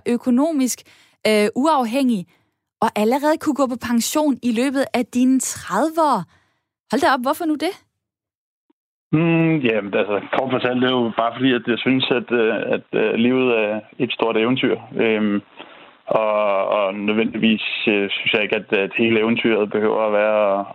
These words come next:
Speaker 2: at skulle arbejde fra, ja, hvad ved jeg, otte til fem, øh, de næste halvtreds år.
Speaker 1: Og hvordan er du så, øh, kommet i gang? Fordi det er sørme tidligt, synes jeg. Altså, nu er vi lige gamle niogtyve. Det er tidligt, du er begyndt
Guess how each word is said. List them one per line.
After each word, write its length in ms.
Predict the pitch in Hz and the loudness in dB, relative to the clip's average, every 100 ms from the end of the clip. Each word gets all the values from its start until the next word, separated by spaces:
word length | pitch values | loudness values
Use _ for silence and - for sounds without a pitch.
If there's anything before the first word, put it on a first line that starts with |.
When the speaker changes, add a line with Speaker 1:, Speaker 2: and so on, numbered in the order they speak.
| - | -6
Speaker 2:
at 80 | |
skulle 200 | - 101 | -2 -2
arbejde 300 | 101 107 98 - _ - - - - - | 0 0 -4 -8 _ -20 -20 -20 -8 -4
fra, 140 | 107 101 98 92 95 - - | 0 2 2 0 -4 -10 0
ja, 180 | 95 95 | 2 4
hvad 120 | 101 | 2
ved 80 | 98 | 2
jeg, 160 | 98 - | 2 2
otte 240 | 110 107 - | 0 0 -2
til 240 | 110 101 101 - - | 0 0 -4 -6 -4
fem, 140 | 107 - - 104 | -4 -6 -8 0
øh, 260 | 104 98 98 - - - - - | 2 2 0 -4 -20 -20 -20 -2
de 60 | 113 | 2
næste 280 | 107 - 117 107 - | 2 0 -2 -2 -4
halvtreds 340 | 104 113 110 | -4 -2 0
år. 180 | 113 95 - _ _ _ _ _ _ _ - | 2 0 -4 _ _ _ _ _ _ _ -2
Speaker 1:
Og 80 | |
hvordan 280 | 214 233 269 | 0 2 2
er 80 | 311 | 2
du 100 | 269 | 0
så, 240 | 233 262 269 269 226 | -2 -2 -2 -2 -2
øh, 140 | 208 | -2
kommet 300 | - 208 208 | -2 -2 -2
i 140 | 190 214 | -4 -6
gang? 180 | 226 | -6
Fordi 280 | 220 214 214 | -6 -4 -4
det 200 | 202 208 | 0 0
er 40 | 196 | 0
sørme 360 | - 220 277 | -2 0 0
tidligt, 480 | 285 - 320 403 349 | -2 -2 -2 -2 -2
synes 260 | - 233 - | -2 -2 0
jeg. 80 | 180 | -2
Altså, 200 | 196 233 | 0 2
nu 80 | 285 | 2
er 60 | |
vi 60 | 285 | 0
lige 280 | 269 277 240 | -2 -2 0
gamle 180 | 240 262 | 0 2
niogtyve. 540 | 262 254 - 247 262 - - - | 2 2 0 -2 -2 -4 -14 -8
Det 80 | 226 | -2
er 40 | 226 | -2
tidligt, 460 | - 330 381 - | 0 0 0 0
du 100 | 247 | -2
er 60 | 202 | -2
begyndt 420 | 214 - 320 - | -4 -2 -2 -4